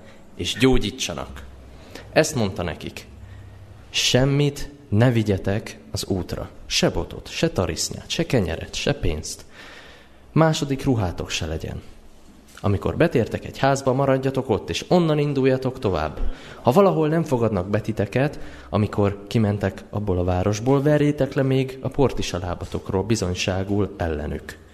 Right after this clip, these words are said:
Útra keltek tehát a tanítványok, és jártak faluról falura. Hirdették az evangéliumot, és gyógyítottak mindenütt.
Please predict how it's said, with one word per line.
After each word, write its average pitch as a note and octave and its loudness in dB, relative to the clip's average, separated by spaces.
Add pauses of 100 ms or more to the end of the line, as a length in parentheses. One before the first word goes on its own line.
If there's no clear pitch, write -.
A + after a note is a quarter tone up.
(1040)
Útra - 2
keltek G2+ -2
tehát F2 -2
a - -12
tanítványok, A#2 0 (400)
és - -4
jártak A#2+ 0
faluról G#2+ 0 (100)
falura. - -8 (340)
Hirdették A#2+ 2
az - -6
evangéliumot, G2+ 0 (380)
és F2+ -2
gyógyítottak G#2 -2 (120)
mindenütt. D#2+ -4